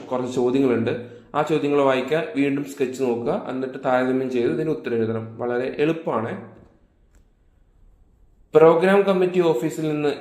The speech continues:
ഏത് ദിശയിൽ സഞ്ചരിച്ചാൽ അജിയുടെ പ്രോഗ്രാം നടക്കുന്ന വേദിയിൽ എളുപ്പത്തിൽ എത്താൻ കഴിയും? ഉത്തരം വടക്ക് കിഴക്ക് ദിശയിൽ സഞ്ചരിക്കണം. ഞാനിവിടെ ആ സ്കെച്ചിന്റെ കൂടെ ഒരു ദിശാസൂചി കൂടെ കൊടുത്തിട്ടുണ്ട്.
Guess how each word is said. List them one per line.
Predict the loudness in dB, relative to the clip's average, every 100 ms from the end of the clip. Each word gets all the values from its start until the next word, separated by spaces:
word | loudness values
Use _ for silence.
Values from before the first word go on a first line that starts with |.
| 0
ഏത് | 2 2
ദിശയിൽ | 0 0 0 0
സഞ്ചരിച്ചാൽ | 0 0 2 2 2 -2 -2
അജിയുടെ | 0 -2 0 2 2 2
പ്രോഗ്രാം | 2 2 2 4 2 0 -2
നടക്കുന്ന | -2 0 -2 0
വേദിയിൽ | 0 0 0 -2 -2 -2
എളുപ്പത്തിൽ | -2 0 -2 -2 -6
എത്താൻ | -6 -4 -2 0
കഴിയും? | 0 -2 -8 -16 -20 -20 _ _ -16
ഉത്തരം | -8 -2 -2 -2 -6
വടക്ക് | 2 4 4 -2 -4
കിഴക്ക് | -2 -2 -2 -4
ദിശയിൽ | -4 -6 -6
സഞ്ചരിക്കണം. | -6 -4 -4 -4 -8 -10 -14 -20 -20 _
ഞാനിവിടെ | -2 0 2 2 2 2 2 -2 -2
ആ | 0 2 0
സ്കെച്ചിന്റെ | -4 0 0 0 -4 -2
കൂടെ | 0 0 0
ഒരു | 0 0
ദിശാസൂചി | -2 -4 0 0 0 -4 -4 -2
കൂടെ | 2 2
കൊടുത്തിട്ടുണ്ട്. | 2 -2 -2 -4 -2